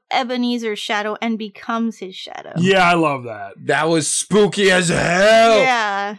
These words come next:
Speaker 1: it was really good.
Speaker 3: It, it has, like, the, the aura of a predator.
Speaker 2: Yes.
Speaker 3: At the very beginning, when all the music has stopped and Ebenezer just sees it grow out of his shadow,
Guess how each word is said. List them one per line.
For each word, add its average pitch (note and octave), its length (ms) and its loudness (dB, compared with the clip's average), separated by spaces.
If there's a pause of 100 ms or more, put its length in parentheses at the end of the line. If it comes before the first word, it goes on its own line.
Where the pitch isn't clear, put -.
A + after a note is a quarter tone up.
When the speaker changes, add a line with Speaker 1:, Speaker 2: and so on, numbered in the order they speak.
(140)
Speaker 1:
it C4+ 120 -6
was B3 300 -6
really A3+ 500 -6
good. G3+ 300 -6
Speaker 3:
It, G3 320 0
it G#3+ 180 2
has, A3 400 2
like, A#3 320 0
the, F3+ 540 2
the D#3+ 340 -2
aura G3+ 440 2 (100)
of E3 260 0
a C#3+ 120 0
predator. A2+ 920 -2 (360)
Speaker 2:
Yes. D3+ 280 2
Speaker 3:
At C3+ 60 -2
the F#3 80 0
very F3 280 4
beginning, E3+ 640 2
when F3 300 0
all E3 180 2
the E3+ 100 0
music D3 460 -2
has F3+ 180 -2
stopped G3 420 -2
and E3 120 -2
Ebenezer D#3 720 -2
just D#3+ 240 -2
sees C3+ 380 -4
it - 160 -2
grow C3 260 2
out C3 160 0
of C#3+ 80 -2
his C#3 160 0
shadow, C#3 600 -2